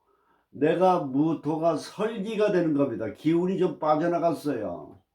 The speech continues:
그랬을 경우에는 비대증에서 설기가 됐기 때문에 그 비대하는 그런 체질은 좀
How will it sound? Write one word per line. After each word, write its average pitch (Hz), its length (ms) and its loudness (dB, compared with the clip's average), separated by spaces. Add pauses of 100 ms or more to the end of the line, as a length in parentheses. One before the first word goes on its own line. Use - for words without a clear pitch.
(760)
그랬을 165 420 2
경우에는 180 500 2
비대증에서 147 1200 2 (500)
설기가 151 760 2
됐기 131 280 0
때문에 156 680 2 (600)
그 151 200 -4
비대하는 160 1040 2
그런 151 380 0
체질은 170 760 2 (540)
좀 165 420 -4